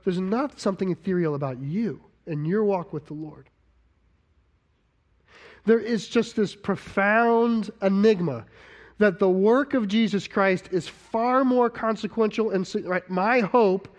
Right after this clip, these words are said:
is not in Paul, it's in the work of Christ. But my witness among my people might actually be more meaningful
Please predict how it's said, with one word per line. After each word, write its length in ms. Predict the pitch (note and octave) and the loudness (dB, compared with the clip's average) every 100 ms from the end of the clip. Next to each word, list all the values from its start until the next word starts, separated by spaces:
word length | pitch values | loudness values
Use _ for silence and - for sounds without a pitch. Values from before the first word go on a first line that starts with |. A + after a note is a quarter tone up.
| _ | _
is 80 | D#3+ | -2
not 160 | F#3+ B3 | 2 2
in 80 | |
Paul, 500 | G3+ A#3 F3+ D#3 G3+ - - | 0 0 2 0 -2 -6 -4
it's 180 | G#3 - | -2 2
in 100 | G#3+ | 2
the 60 | |
work 220 | G3+ G3+ G3+ | 4 2 0
of 100 | - | -4
Christ. 600 | A#3+ A#3 E3+ C#3+ - - _ _ _ _ _ _ _ _ _ _ _ _ _ _ | -2 0 -2 -6 -20 -20 _ _ _ _ _ _ _ _ _ _ _ _ _ _
But 480 | D#3+ A3 C4 D#3+ - _ _ _ _ _ _ _ _ _ _ _ - | -2 0 0 -4 -12 _ _ _ _ _ _ _ _ _ _ _ -6
my 320 | E3+ G#3 C4 | 0 2 2
witness 420 | C4+ C#4 A3+ G3+ | 2 0 0 -2
among 220 | G#3+ G3+ | 0 0
my 160 | G3 G3+ | 2 0
people 420 | G3 A3 G#3+ D3+ | 0 -4 -2 -4
might 320 | D3 F3+ A3+ A3+ | -2 -2 -2 -4
actually 720 | E3+ G#3 - - D#3 C#3+ D3 | -6 -6 -8 -14 -12 -10 -12
be 220 | D3+ E3+ | -6 -4
more 240 | D#3 D3+ C#3 | -2 -4 -4
meaningful 880 | C3+ D3+ F#3+ A3 E3 B2+ - - | -6 -4 -2 -2 -4 -10 -20 -20